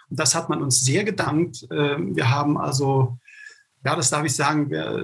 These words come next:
es ging uns ein bisschen ähnlich wie Ihnen. Wir haben das wirtschaftlich sehr, sehr, sehr gut verkraftet, äh, diese Zeit der Pandemie.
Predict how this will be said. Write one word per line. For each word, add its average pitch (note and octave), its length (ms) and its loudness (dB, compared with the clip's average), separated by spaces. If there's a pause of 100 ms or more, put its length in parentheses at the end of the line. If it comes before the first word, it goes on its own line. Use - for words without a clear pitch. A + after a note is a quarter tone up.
(120)
es - 240 -2
ging G#3 160 2
uns D#3+ 160 0
ein C3+ 40 -4
bisschen F3+ 240 0
ähnlich D#3 380 0
wie D3+ 100 -6
Ihnen. C#3 380 2
Wir C#3+ 200 4
haben C3 380 2
das C#3 240 0
wirtschaftlich - 560 0
sehr, D3+ 400 2
sehr, A#2+ 380 4
sehr B2 280 2
gut B2 240 -6
verkraftet, - 640 -10 (160)
äh, - 320 -4
diese B2 240 0
Zeit A#2+ 300 0
der - 60 -4
Pandemie. B2+ 500 -2